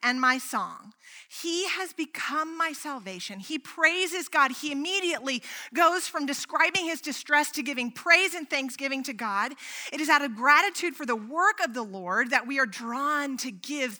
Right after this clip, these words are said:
thanks and praise. It's almost like he can't help but give thanks to God. Ever be so re-, ever been so relieved that you're like,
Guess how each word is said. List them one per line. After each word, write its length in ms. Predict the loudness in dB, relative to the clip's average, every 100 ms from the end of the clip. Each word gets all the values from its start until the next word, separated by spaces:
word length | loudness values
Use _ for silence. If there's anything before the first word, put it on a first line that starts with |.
| -4
thanks 400 | -4 -4 -8 -12 -6
and 240 | -6 -6
praise. 260 | -4 -4 -4
It's 140 | -8 -2
almost 340 | -2 -2 -2
like 160 | -4 -4
he 140 | -8
can't 340 | -12 -4 -4 -4 -12 -20 -20
help 500 | -6 0 2 2 -2 -16 _ _ _ _ _ _ _ _
but 140 | -10 -8
give 200 | -8 -8
thanks 380 | -12 -12 -14
to 80 | -14
God. 160 | -14 -16 -18 _ _ _ _ _ _ _ _ -6
Ever 160 | -4
be 120 | -2
so 200 | -4 -4
re-, 200 | -4 -6 -2
ever 220 | -2 -2
been 160 | -4
so 160 | -4 -6
relieved 480 | -6 -8 -6 -8 -8
that 80 | -8
you're 80 |
like, 180 | -6 -6